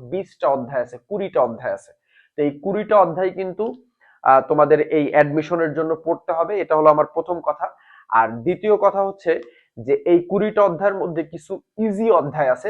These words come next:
যে অধ্যায়গুলো থেকে প্রতি বছর প্রশ্ন আসে এবং এবছরও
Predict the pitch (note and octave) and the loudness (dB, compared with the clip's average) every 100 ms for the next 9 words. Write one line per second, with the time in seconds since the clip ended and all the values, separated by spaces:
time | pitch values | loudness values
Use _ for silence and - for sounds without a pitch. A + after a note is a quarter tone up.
0 | F3 D#3+ D3+ D3 E3 D#3+ F3 F3+ F3 F#3 | -2 2 2 2 -2 -2 -4 -4 -8 -8
1 | F3 E3+ F3 E3+ F#3+ E3+ E3+ E3 F3 D#3+ | -8 -6 -4 -4 -6 -6 -4 -4 -2 0
2 | D3+ - G3 - _ _ - C#3+ D#3 D#3 | 0 -2 -8 -8 _ _ -6 -4 -2 2
3 | E3+ F#3 F#3+ G3+ | 4 2 2 -2